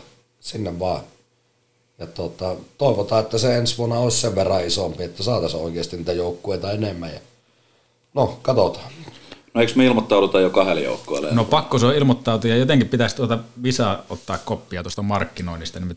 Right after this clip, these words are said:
Speaker 3: meilläkin se meni ohi, niin mä luulen, että tässä porukassa olisi aika paljon semmosia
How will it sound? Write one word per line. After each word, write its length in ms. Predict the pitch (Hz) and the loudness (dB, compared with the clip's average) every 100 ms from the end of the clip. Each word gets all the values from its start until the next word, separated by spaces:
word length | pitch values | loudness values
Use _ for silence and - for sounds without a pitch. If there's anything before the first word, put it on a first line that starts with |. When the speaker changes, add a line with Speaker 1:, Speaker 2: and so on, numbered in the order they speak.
| - | -6
Speaker 3:
meilläkin 360 | 107 113 104 92 | -2 0 0 -2
se 140 | 101 | -2
meni 260 | 95 95 101 | 0 0 0
ohi, 220 | 101 92 | 0 -2
niin 100 | 87 | -2
mä 200 | 95 95 | -2 0
luulen, 340 | 107 101 87 | 0 0 0
että 240 | 92 - 87 _ _ _ _ _ _ _ _ | -4 -8 -12 _ _ _ _ _ _ _ _
tässä 260 | 98 - 95 | -4 -2 -2
porukassa 460 | 95 95 87 - | 0 -2 -2 -4
olisi 120 | 95 | -2
aika 180 | 98 92 | -4 -4
paljon 260 | 82 92 90 | -4 -4 -2
semmosia 360 | 92 87 85 | -4 -6 -6